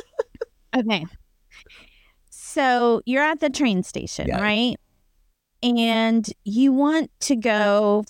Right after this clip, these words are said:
Speaker 2: from, <sighs> where do, where do I wanna go? Give me two places to go on the train
Speaker 1: On the
Speaker 2: that
Speaker 1: train. You
Speaker 2: is,
Speaker 1: wanna
Speaker 2: that are
Speaker 1: go
Speaker 2: both good, like, cities.
Speaker 1: Okay, so you're in,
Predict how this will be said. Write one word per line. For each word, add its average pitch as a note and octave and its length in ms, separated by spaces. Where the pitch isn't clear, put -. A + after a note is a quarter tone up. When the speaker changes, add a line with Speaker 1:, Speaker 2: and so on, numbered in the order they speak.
Speaker 2:
from, G3 1080
<sighs> - 600
where B3 240
do, D#4 160
where B3 240
do D#4 60
I C4 140
wanna A3 220
go? F#3+ 580
Give E4 160
me G4 120
two C#4+ 200
places G#3+ 460
to G3+ 80
go B2+ 340
on G3+ 120
the G3 80
train E3 400
Speaker 1:
On C#3 100
the D3 60
Speaker 2:
that F#3+ 180
Speaker 1:
train. G2 360
You C#3+ 180
Speaker 2:
is, D3+ 40
Speaker 1:
wanna E3+ 220
Speaker 2:
that C#3 300
are A#3 80
Speaker 1:
go G#3 120
Speaker 2:
both C4+ 280
good, G#3+ 400
like, A#3 160
cities. - 680
Speaker 1:
Okay, D3 180
so E3+ 120
you're E3+ 560
in, D#3 540